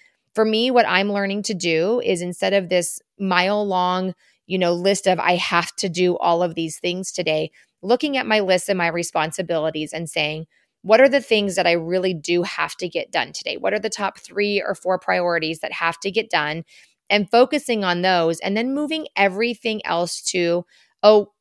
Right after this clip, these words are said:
I would like to get done" list. It doesn't have to get done, but if I got these two, three, four things off my must-do list done, I could lay my head down tonight knowing, yes, I achieved some things,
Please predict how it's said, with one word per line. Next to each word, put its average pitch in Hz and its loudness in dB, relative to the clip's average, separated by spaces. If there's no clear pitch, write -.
I 240 6
would 240 4
like 233 2
to 220 -2
get - -2
done" 120 -4
list. - -10
It 196 -4
doesn't 277 4
have 277 -2
to 277 -4
get 262 -2
done, 226 -2
but 202 4
if 202 2
I 220 0
got 247 2
these 196 -2
two, 262 -2
three, 233 -2
four 214 -2
things 196 -4
off 180 -6
my 180 -4
must-do 190 -2
list 214 -4
done, 165 -2
I 185 0
could 254 -6
lay 202 -2
my 202 -2
head 180 -4
down 170 -4
tonight 156 -6
knowing, 185 -2
yes, 185 -2
I - 0
achieved 226 -2
some 180 -6
things, 170 -6